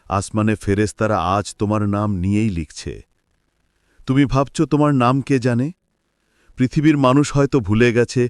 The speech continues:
তোমার কোনো অর্জন হয়তো কারো চোখে ধরা পড়ে না। কিন্তু জানো,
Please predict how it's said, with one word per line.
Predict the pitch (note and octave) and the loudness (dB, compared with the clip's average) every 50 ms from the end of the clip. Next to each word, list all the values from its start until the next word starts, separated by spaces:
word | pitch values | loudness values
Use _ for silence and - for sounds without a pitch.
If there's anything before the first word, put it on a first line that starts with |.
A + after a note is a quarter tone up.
| - - - - - | -6 -12 -20 -20 -6
তোমার | - A#2 A2+ A#2+ B2 A#2+ | -4 0 0 2 0 2
কোনো | - B2 A#2+ B2 | 0 0 2 2
অর্জন | G#2 G2+ G#2 G#2 F#2 A2 A#2+ G#2+ | 2 2 2 2 0 0 0 0
হয়তো | A2+ A2+ G#2 - G#2+ | 0 0 0 -2 -2
কারো | - G2 F#2+ G2+ G#2+ | 0 0 0 0 0
চোখে | - - G#2+ F#2+ - A2+ | 0 -2 -4 -2 -2 -4
ধরা | F#2+ E2+ D#2+ F#2 G2 G2 | -4 -4 -2 -2 -2 -2
পড়ে | F2+ - F#2+ F#2 G2 | -2 -2 -2 -2 0
না। | G2 G2+ G#2+ B2 - _ _ _ _ _ _ _ _ _ _ _ _ _ _ _ _ _ _ _ _ - | -2 -4 -6 -8 -10 _ _ _ _ _ _ _ _ _ _ _ _ _ _ _ _ _ _ _ _ -10
কিন্তু | B2 A#2+ D#3 | -6 -4 -4
জানো, | C#3 C3+ C3+ C#3 D#3+ E3+ G#2 C2 | -2 0 0 0 0 -2 -6 -8